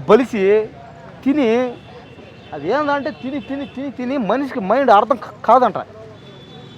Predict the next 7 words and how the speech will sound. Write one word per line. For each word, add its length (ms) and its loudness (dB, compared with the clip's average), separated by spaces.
కాబట్టి 320 -10
ఏందంటే 360 -2
మనిషికి 400 -6
కొవ్వు 240 -4
అంతా 180 -2
ఎక్కువ 240 -2
అయిపోయి 360 -2